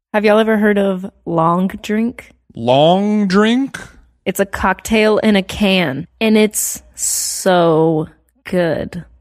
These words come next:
Speaker 2: So it's a pre-made cocktail?
Speaker 1: Yes, that you get at the liquor store. It's gin and grapefruit soda. It is a treat. It is so good.
Speaker 2: Okay, and so you just get bent back,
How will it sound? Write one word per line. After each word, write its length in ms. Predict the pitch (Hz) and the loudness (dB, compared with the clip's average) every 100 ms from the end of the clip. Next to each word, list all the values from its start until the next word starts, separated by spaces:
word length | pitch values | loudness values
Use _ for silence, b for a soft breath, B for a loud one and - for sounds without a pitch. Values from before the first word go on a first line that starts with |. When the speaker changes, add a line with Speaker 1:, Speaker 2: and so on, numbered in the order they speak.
| _ | _
Speaker 2:
So 200 | - 156 | -2 2
it's 100 | 147 | 2
a 80 | 151 | 0
pre-made 640 | - - 180 170 160 147 - | 0 0 -2 -2 0 -2 -2
cocktail? 680 | 160 147 - 175 170 180 196 | -2 -2 -2 -2 0 0 0
Speaker 1:
Yes, 260 | 202 190 - | 0 0 -2
that 160 | 185 | -6
you 60 | 190 | -2
get 120 | 196 | -2
at 80 | 196 | 0
the 80 | 190 | -2
liquor 320 | 196 190 185 | -4 -4 -8
store. 480 | - 175 151 147 - _ _ _ 190 | -4 -2 -2 -4 -8 _ _ _ -10
It's 200 | 180 - | -10 -12
gin 800 | - 190 180 190 208 247 285 - _ | -6 0 2 2 2 0 -2 -10 _
and 280 | 208 190 185 | 0 0 0
grapefruit 640 | - 180 175 - 180 175 - | -2 -2 -2 -2 -2 -2 -4
soda. 500 | - 170 135 - - - _ _ _ _ 202 | -4 -2 -2 -6 -10 -20 _ _ _ _ -2
It 80 | |
is 120 | 214 214 | 0 2
a 180 | 208 202 | 2 0
treat. 720 | 202 - - 180 170 - - - | -2 -4 -4 -6 -6 -10 -20 -14
It 100 | 185 | -8
is 100 | 185 | -6
so 240 | - 175 165 | -4 -2 -2
good. 260 | 143 147 113 | -4 -6 -6
Speaker 2:
Okay, 300 | - 101 - | -6 -6 -4
and 180 | 117 113 | -8 -6
so 140 | 143 | -4
you 240 | 123 127 | -2 -2
just 300 | 117 120 113 | -2 -4 -4
get 300 | 113 123 110 | -6 -6 -6
bent 340 | 120 117 113 110 | -6 -6 -8 -6
back, 420 | 110 110 110 | -4 -4 -6